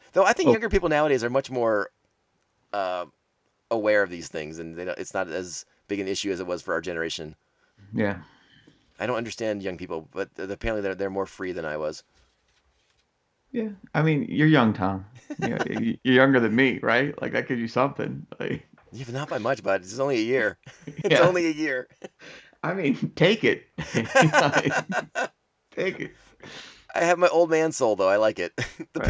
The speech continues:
Speaker 1: pa-, the pandemic worked for me. I, I don't mind staying home. <laughs>
Speaker 2: You know, there were some good things about it, for sure. Uh, I'm not gonna say many, but there, there were some, you know, nice aspects.
Speaker 1: There were, there were. All right, this is also, next we get, uh,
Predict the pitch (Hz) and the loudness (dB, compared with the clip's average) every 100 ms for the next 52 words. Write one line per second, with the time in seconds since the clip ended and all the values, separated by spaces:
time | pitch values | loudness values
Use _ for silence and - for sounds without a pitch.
0 | 185 175 175 185 170 165 165 135 135 139 | 4 2 4 4 6 4 4 0 -2 -2
1 | 104 104 123 123 139 113 120 131 98 104 | 2 2 4 2 2 2 0 0 -4 -4
2 | - 143 147 _ - _ _ _ _ _ | -4 -6 -6 _ -20 _ _ _ _ _
3 | _ - 143 170 202 196 190 180 202 214 | _ -4 0 2 2 0 -2 0 0 4
4 | 214 196 175 233 208 - 160 156 220 196 | 2 2 2 2 0 0 -2 0 0 0
5 | 151 151 139 127 127 131 131 135 147 156 | -2 -2 0 2 2 0 -2 2 4 2
6 | 151 170 160 202 160 143 147 120 107 127 | 2 4 4 4 4 2 2 2 2 0
7 | 123 - 123 120 120 143 139 135 - 131 | -2 0 -2 -2 -4 -6 -6 -8 -10 -8
8 | 131 127 131 - - 123 123 120 127 - | -6 -8 -10 -10 -4 -2 0 0 0 -4
9 | 131 135 - - - - - 95 98 98 | -8 -8 -14 -20 -20 -16 -8 -4 0 0
10 | 101 98 113 113 110 110 - - - _ | 0 -2 -4 -2 -2 -4 -8 -20 -20 _
11 | - 135 131 156 156 160 165 151 160 131 | 0 2 2 0 -2 0 0 2 -4 -2
12 | 151 160 151 151 117 127 123 | -2 -2 -2 -4 0 2 2